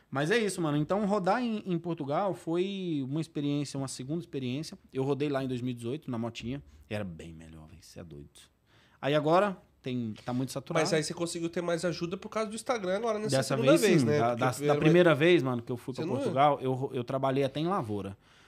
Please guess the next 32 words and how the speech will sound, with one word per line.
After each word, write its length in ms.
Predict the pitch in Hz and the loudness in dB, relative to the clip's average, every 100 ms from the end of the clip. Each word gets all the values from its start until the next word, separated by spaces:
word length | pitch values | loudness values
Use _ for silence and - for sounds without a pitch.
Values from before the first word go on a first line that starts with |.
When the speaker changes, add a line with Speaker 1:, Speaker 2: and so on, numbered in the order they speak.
| _ _ - | _ _ -2
Speaker 1:
Ó, 80 | |
pra 80 | 127 | 0
você 120 | 170 | 0
ver, 80 | 139 | 0
eu 100 | 127 | 0
ganhava 320 | 131 139 139 | 0 0 0
cento 240 | 135 160 170 | -2 -2 0
e 40 | |
oitenta 380 | 196 196 190 190 | 0 0 0 2
euros, 320 | 127 104 - | 2 -2 -6
cento 180 | - 139 | -8 -8
e 20 | |
oitenta 240 | 170 180 180 | -8 -6 -4
e 40 | |
nove 260 | 175 160 143 | -2 -2 -2
euros 220 | 120 117 | -2 -4
lá 80 | 117 | -8
em 40 | |
Portugal, 580 | 113 113 113 113 139 156 _ _ | -10 -10 -6 -4 -4 -8 _ _
pra 100 | 135 | -8
trabalhar 720 | 127 135 131 127 120 113 - _ _ _ _ _ - | -2 2 2 4 2 0 -4 _ _ _ _ _ -12
de 160 | 113 | 0
Speaker 2:
No 80 | 143 | 4
Speaker 1:
manhã, 260 | 170 165 139 | 6 6 6
Speaker 2:
mês? 360 | 180 208 - - | 4 2 -4 -8
Speaker 1:
hã? 220 | 123 185 180 - | -2 -2 -4 -12
Speaker 2:
No 60 | |
mês? 140 | 131 160 | -4 -2
Speaker 1:
Na 60 | - | 0
semana. 360 | 170 165 107 98 | 0 0 0 -4
Speaker 2:
Na 60 | |
semana. 300 | 95 147 123 | -8 -10 -12